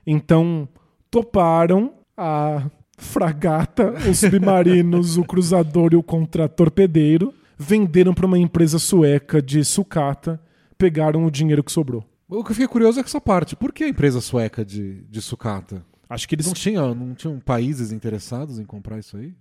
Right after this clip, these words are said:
Speaker 2: Eles não podiam vender pra outros países?
Speaker 1: Eu não sei se isso sequer era possível. Porque quando a Pepsi fez isso, o assessor de segurança nacional dos Estados Unidos foi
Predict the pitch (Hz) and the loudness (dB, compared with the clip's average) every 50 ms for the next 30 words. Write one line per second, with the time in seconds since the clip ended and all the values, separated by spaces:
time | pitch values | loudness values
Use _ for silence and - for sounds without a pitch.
0 | _ _ _ - 123 120 123 123 - 131 131 107 120 139 131 117 120 117 113 123 | _ _ _ -12 -10 -10 -10 -8 -6 -8 -6 -6 -6 -6 -6 -6 -8 -8 -8 -10
1 | - 120 117 _ - - 104 104 120 127 _ - - 170 196 214 175 - - - | -10 -12 -16 _ -18 -20 -18 -18 -18 -20 _ -4 0 2 2 2 2 2 0 0
2 | 220 220 - 220 - - 202 - - - 190 - - 190 190 220 233 220 - - | 0 0 0 0 0 0 0 -2 -4 -4 -6 -2 -2 0 0 0 -2 -2 -4 -6
3 | 294 - - - - - 190 202 170 127 127 123 110 - _ _ _ _ _ - | -6 -4 -4 -4 -4 -6 -8 -10 -8 -8 -6 -6 -6 -8 _ _ _ _ _ -2
4 | 196 214 214 - 262 269 277 - - - 196 208 214 - - - 202 165 - 170 | 0 0 0 0 0 0 0 -2 0 0 0 0 0 -2 -4 -6 -4 -2 -2 -2
5 | 151 139 117 110 151 185 - - - - 113 107 113 _ _ _ _ - - 151 | -2 -2 -4 -4 -4 -4 -4 -6 -8 -10 -10 -12 -12 _ _ _ _ -2 2 4
6 | 156 160 160 156 156 156 151 151 147 143 139 135 135 131 131 127 127 123 120 120 | 4 4 4 4 4 2 2 2 0 0 0 -2 -2 -2 -4 -4 -6 -6 -8 -10
7 | 123 - 190 180 190 - _ - 151 151 - - 208 165 - - - 190 214 226 | -12 -14 -16 -18 -20 -18 _ -8 -6 -4 -2 0 0 0 0 2 2 2 2 2
8 | - - 226 165 180 175 190 - 196 185 185 - - 202 185 160 160 175 175 165 | 0 -4 -2 0 0 0 0 0 -2 -4 -4 -4 -4 -4 -4 -2 -4 -4 -4 -4
9 | - 180 170 143 135 143 131 135 165 196 180 139 123 - - - 160 156 160 | -4 -4 -2 -2 -2 -4 -2 -4 -4 -6 -6 -8 -8 -8 -6 -2 -2 -2 -2